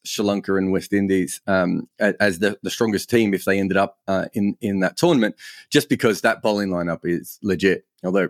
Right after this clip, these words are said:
I suppose we would have said that against the Netherlands as well in the last World Cup, but that didn't go so well. But just because it is a different level, I think, than either of the other two teams have. And I think the, you know, going up against Rabada and Nortje and Magala now, um, N-, Ngidi,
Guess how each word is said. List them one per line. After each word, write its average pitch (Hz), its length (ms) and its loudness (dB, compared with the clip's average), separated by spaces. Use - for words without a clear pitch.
I - 60 -12
suppose 92 260 -2
we 92 200 0
would 104 80 0
have 92 80 -6
said 87 160 -2
that 90 100 2
against 87 260 -2
the 87 120 -2
Netherlands 85 440 0
as 82 140 -4
well 85 140 2
in 80 80 -2
the 80 40 0
last 85 280 0
World 80 160 -2
Cup, - 240 -6
but 95 60 0
that 85 100 -2
didn't 90 160 -2
go 82 100 -2
so 82 180 -4
well. 78 220 -4
But - 160 0
just 151 160 2
because 131 240 2
it 123 80 4
is 127 160 2
a 110 80 2
different 107 360 -2
level, 92 360 0
I 80 80 0
think, - 380 -4
than 90 200 0
either 90 240 -2
of 87 80 -2
the 87 60 2
other 82 160 0
two 85 220 -2
teams 85 240 -4
have. 110 260 2
And 90 80 -8
I 82 60 -8
think 104 320 -6
the, 92 200 -2
you 95 80 0
know, 85 180 0
going 113 360 2
up 98 100 0
against 95 460 -2
Rabada 87 640 0
and 78 300 -10
Nortje 90 680 0
and 80 300 -6
Magala 98 480 2
now, 92 560 -2
um, 82 360 -4
N-, 110 240 2
Ngidi, 101 600 2